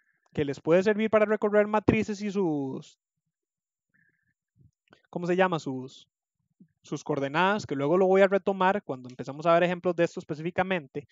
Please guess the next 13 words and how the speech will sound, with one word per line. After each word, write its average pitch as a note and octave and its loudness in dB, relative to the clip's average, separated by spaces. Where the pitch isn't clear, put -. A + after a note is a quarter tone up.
Lo C3+ -12
que - -16
pasa C#3 -8
es D#3+ -14
que F3 -16
como E3 -4
hoy D#3 -4
no F3 -6
nos F3+ -10
queda F3+ 2
mucho F3 -8
tiempo, F3+ -4
quiero D#3 -4